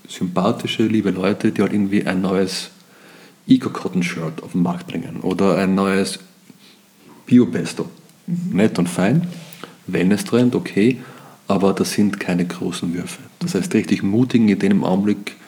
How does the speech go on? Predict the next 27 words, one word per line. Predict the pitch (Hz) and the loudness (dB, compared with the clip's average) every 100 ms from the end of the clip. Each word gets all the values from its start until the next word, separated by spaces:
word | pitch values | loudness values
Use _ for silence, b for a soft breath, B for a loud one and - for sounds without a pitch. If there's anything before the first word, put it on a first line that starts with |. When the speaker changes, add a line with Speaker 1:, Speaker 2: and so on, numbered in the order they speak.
| B - | B -4
Speaker 1:
gibt's | - - | -2 2
auch | 92 - | 0 2
bei | 92 | 4
uns | 127 175 | 6 6
natürlich, | 180 147 147 143 - | 4 4 4 2 2
aber | 104 104 | 4 4
ich | 98 | 2
sehe | - | 0
ganz, | 95 87 90 107 | 0 0 0 0
ganz | - 90 | 0 -2
stark | - 90 90 87 | -2 -4 -6 -6
die | 92 87 | -4 -2
im | 90 92 | -4 -8
globalen | - - 90 87 | -8 -8 -6 -6
Süden. | - 92 87 82 B B B B B | -4 -2 -2 -4 B B B B B
Und | - 90 | -4 0
das | 95 | 0
ist | - | 2
unsere | 120 123 | 2 4
Idee, | 104 - 101 | 2 4 4
dass | 107 - | 4 0
unsere | 107 95 | 0 -2
Akademie | 92 104 104 | 0 2 4
sich | 101 104 | 2 0
jetzt | 101 - | -2 0
mehr | 98 | 0
vernetzt | 92 92 87 - - | 2 2 2 0 -8